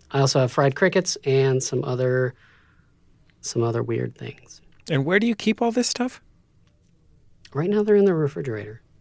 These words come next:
Speaker 2: Jenny, what's your problem with this? This sounds great. He's got peanut butter and jelly in a s-,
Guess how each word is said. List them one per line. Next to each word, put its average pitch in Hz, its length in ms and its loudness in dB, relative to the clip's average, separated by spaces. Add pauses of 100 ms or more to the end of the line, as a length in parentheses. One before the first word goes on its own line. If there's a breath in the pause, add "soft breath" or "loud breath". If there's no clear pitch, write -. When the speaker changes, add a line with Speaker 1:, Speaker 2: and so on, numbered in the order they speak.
(340)
Speaker 2:
Jenny, 233 220 6
what's 240 200 4
your - 80 6
problem 120 320 6
with 98 120 -4
this? 95 180 -4
This 226 140 2
sounds 208 260 2
great. 190 300 4
He's 107 100 -4
got 160 200 2
peanut 202 220 4
butter 185 160 6
and 170 140 2
jelly 196 260 6
in 147 60 6
a - 20 6
s-, - 160 0